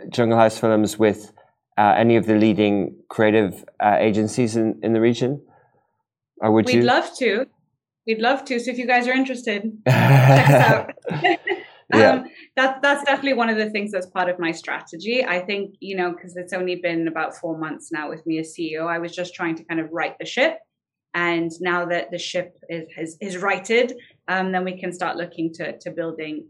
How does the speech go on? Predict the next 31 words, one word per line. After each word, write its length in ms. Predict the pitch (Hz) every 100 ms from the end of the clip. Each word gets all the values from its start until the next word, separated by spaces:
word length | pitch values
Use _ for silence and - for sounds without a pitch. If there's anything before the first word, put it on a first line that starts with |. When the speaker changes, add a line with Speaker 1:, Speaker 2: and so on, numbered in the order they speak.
| -
Speaker 2:
even 260 | 165 160
more 180 | 156 147
partnerships. 680 | - 151 147 160 - - -
So 220 | 165 165 - _ _ _
we 140 | 196 208
definitely, 760 | 214 214 220 180 190 185 185 _ -
I 80 | 196
mean, 180 | 208
I 200 | - 202
actually 300 | 226 233 -
would 180 | 220 190
like 220 | 180 -
to 80 | -
partner 420 | - 180 - 175
with 220 | 170 165 -
more, 500 | 180 170 160 151 -
uh, 160 | 170 165
boutique 560 | 160 175 - 185 185 - - _ _ _ _
agencies, 800 | 185 190 208 214 220 262 320 320 _ _ _ -
um, 200 | 185 175
only 220 | 196 202
because 300 | 196 190 190
I 100 | 175
think 280 | 170 180 175
you 120 | 180
can 200 | 170 165
have, 220 | 170 170 165
like, 180 | 165
a 60 | 170
really, 760 | 160 165 175 180 170 165 156 - -
uh, 200 | 156